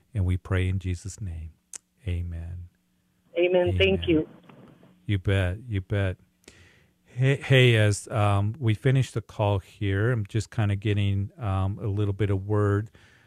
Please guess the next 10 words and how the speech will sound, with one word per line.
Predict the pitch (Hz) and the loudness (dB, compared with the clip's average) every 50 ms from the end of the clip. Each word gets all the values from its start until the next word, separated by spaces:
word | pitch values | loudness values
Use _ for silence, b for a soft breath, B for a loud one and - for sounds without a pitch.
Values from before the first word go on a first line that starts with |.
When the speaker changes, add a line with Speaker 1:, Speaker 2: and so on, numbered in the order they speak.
| b b b | b b b
Speaker 1:
that | - 107 98 - | -2 -2 0 0
there | 117 104 104 | 0 2 2
is | 110 117 110 120 | 2 2 2 0
a | 110 | -2
tornado | - - - - 104 104 104 104 110 120 135 151 151 147 | -4 -4 -2 0 2 2 2 4 2 2 4 4 2 2
warning | 135 117 104 98 98 101 104 104 107 120 | 0 0 0 0 2 2 2 2 0 -2
in | - 107 98 98 95 95 101 - - | -2 -2 0 0 0 0 -2 -4 -8
western | 147 110 107 101 98 - - - 104 101 104 | -6 -2 -2 -2 -2 -2 -2 -2 -2 -2 -2
Arapahoe | 87 110 95 101 101 104 104 - 113 98 113 107 | -2 -2 -2 0 0 0 0 -2 -2 -2 -2 -4
County. | 90 - - - 98 92 95 95 98 110 127 156 170 | -4 -6 -6 -4 -2 -2 0 0 0 0 0 -2 -4